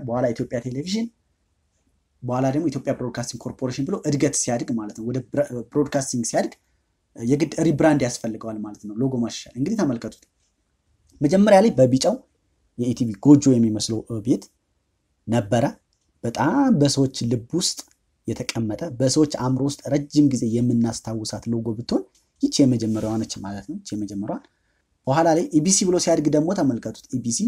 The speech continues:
ብሎ በጣም ኦልዲስ በሆነ መልኩ፣ እ፣ ሼፕን እና ሎጎ፣ እ፣ ቴክስትን ቀላቅሎ ኢምበለም ስታይል የሚባለውን ማለት ነው፣ ወይም ኦልዲስ ሎጎ ስታይል የሚባለውን ተጠቅሟል። እዚህ ጋር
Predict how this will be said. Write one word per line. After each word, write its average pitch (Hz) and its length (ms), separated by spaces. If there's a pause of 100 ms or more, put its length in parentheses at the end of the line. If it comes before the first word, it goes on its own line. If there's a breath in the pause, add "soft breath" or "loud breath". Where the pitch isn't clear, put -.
(1040)
ብሎ 113 180 (100)
በጣም 127 340 (640)
ኦልዲስ 156 440
በሆነ 117 360
መልኩ፣ 113 240 (840)
እ፣ 107 60 (160)
ሼፕን 131 380
እና 127 160 (200)
ሎጎ፣ 120 300
እ፣ 117 80 (220)
ቴክስትን - 360
ቀላቅሎ 107 340 (360)
ኢምበለም 135 460
ስታይል 117 320
የሚባለውን 113 520
ማለት 104 280
ነው፣ - 120
ወይም 123 240
ኦልዲስ 135 300
ሎጎ 123 220
ስታይል 117 220
የሚባለውን 107 400
ተጠቅሟል። 117 440
እዚህ 101 160
ጋር 165 120